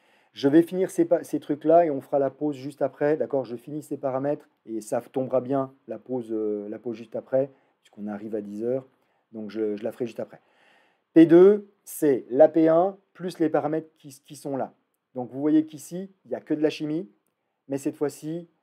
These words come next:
c'est de la chimie où on va creuser un peu plus en profondeur. Là-haut, les paramètres de chimie orga, vous voyez qu'on va aller chercher tous les polluants organiques qui sont dangereux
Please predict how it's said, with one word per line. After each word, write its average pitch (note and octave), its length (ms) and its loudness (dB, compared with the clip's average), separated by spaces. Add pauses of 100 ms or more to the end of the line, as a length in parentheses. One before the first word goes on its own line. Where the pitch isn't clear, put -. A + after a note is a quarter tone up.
(200)
c'est - 240 -8
de B2+ 80 -8
la C3+ 80 -2
chimie D3 360 -8
où F3 60 -4
on D3 120 -4
va C#3+ 120 0
creuser C#3 300 -8
un C#3+ 80 -4
peu C#3 140 -8
plus C#3+ 160 -12
en C#3 80 -6
profondeur. B2 580 -12 (800)
Là-haut, D3+ 560 4 (220)
les B2 200 -8
paramètres C3+ 640 -6
de A#2+ 140 -16
chimie C3 220 -12
orga, C3 460 0 (120)
vous A2 60 -20
voyez B2+ 200 -8
qu'on B2+ 180 -12
va B2 100 -2
aller B2 160 -4
chercher C3 520 -10 (140)
tous E3+ 100 -10
les D3+ 140 -2
polluants C#3 640 -6
organiques B2 580 -10 (120)
qui C#3+ 160 -20
sont D3+ 400 -6 (260)
dangereux B2+ 720 -4